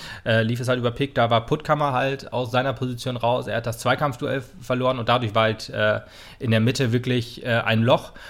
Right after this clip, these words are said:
Ose sah auch nicht gut aus, dann gegen Röser, der das, äh, den Pass auf Kühlwetter geschoben hat, unter Domaschke durch. Das sah alles, ja, alles so ein bisschen unglücklich aus. Also bei jedem, äh, bei jeder Station sah das eigentlich so aus. Und wenn er den, <laughs> wenn er das Bein da richtig reinstellt, dann, dann hat er den Ball.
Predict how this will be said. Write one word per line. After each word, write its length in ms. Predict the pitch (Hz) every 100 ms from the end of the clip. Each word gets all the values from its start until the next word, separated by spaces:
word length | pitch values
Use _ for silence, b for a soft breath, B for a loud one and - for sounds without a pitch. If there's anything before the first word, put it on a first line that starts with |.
| B
Ose 340 | 135 110 127
sah 180 | 123 120
auch 120 | 123 139
nicht 160 | 123
gut 160 | 151 147
aus, 280 | 135 139 -
dann 260 | 127 127
gegen 220 | 123 123
Röser, 480 | 117 120 165 160 160
der 400 | 143 131 135 131
das, 500 | 113 120 117 - -
äh, 420 | 120 120 117 113
den 220 | 117 123 120
Pass 240 | 131 120
auf 240 | - 123 -
Kühlwetter 380 | 139 135 139
geschoben 300 | 127 120 135 127
hat, 80 |
unter 260 | 160 170 160
Domaschke 360 | 139 143 - 123
durch. 240 | 143 151 B B
Das 80 | 113
sah 60 | 117
alles, 220 | 165 -
ja, 180 | 147 127 B B
alles 240 | 131 156
so 60 | 139
ein 40 |
bisschen 200 | 127 143
unglücklich 420 | 156 139 123 117
aus. 120 | 113 113
Also 180 | 113 110
bei 80 |
jedem, 400 | 113 120 165 165 156 B B B
äh, 160 | 135 120
bei 100 | 120
jeder 240 | 135 165
Station 420 | 135 131 147 147
sah 140 | 135 135
das 140 | 127
eigentlich 260 | - 135 123
so 100 | 147
aus. 200 | 127 117
Und 180 | 117 123
wenn 100 | 127
er 80 |
den, 220 | 123 135 127
<laughs> 500 | - 180 175 147 139
wenn 100 | 131
er 80 |
das 160 | 127 123
Bein 220 | 123 147
da 60 | 139
richtig 300 | 143 143 117
reinstellt, 360 | 135 156 143 123
dann, 300 | 123 120 117
dann 200 | 117 120
hat 100 | 147
er 80 |
den 160 | 110 107
Ball. 240 | 110 139